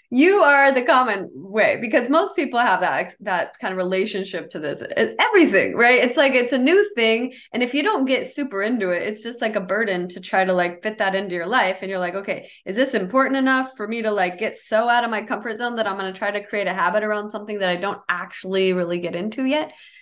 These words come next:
So I created a solution. I'll show you. Basically, it's these little bracelets. Actually, it's called, I'm calling these B F F bracelets because, um, my, my foundation is Bright Future Foundation,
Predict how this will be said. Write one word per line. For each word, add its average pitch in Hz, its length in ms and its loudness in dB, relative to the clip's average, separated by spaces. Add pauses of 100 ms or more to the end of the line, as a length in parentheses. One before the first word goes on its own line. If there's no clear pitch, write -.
(120)
So - 300 0 (240)
I 190 120 2
created 247 380 4
a 277 100 4
solution. 196 500 -4
I'll 190 160 2
show 208 160 2
you. 180 140 2 (380)
Basically, 254 760 0 (280)
it's 220 160 -8
these 233 160 -6
little 254 220 2
bracelets. 214 540 0 (100)
Actually, 277 480 4
it's 269 200 -2
called, 240 320 2
I'm 240 180 -2
calling 262 260 -2
these 233 220 -6
B 233 160 -6
F 262 160 -4
F 214 260 -2
bracelets 190 540 -6
because, 226 720 2 (400)
um, 202 500 2
my, 208 480 0 (300)
my 202 220 0
foundation 233 540 -4
is 202 160 -8
Bright 185 280 -2
Future 233 380 -4
Foundation, - 560 -8